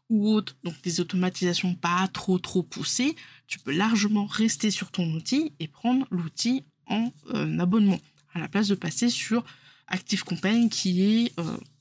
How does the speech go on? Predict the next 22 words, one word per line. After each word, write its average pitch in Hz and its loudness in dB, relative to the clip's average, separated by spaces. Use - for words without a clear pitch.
à 190 2
mon 175 2
sens, 233 0
un 185 2
outil 180 0
vraiment, 185 0
euh, 80 -8
très, 202 0
très - -2
performant 220 2
dans 196 2
l'emailing, 202 6
dans 190 2
le 190 4
C 180 -2
R 165 -4
M, 196 2
et 190 -2
cetera, 180 -8
et 185 -6
cetera. - -6
Bon, 190 2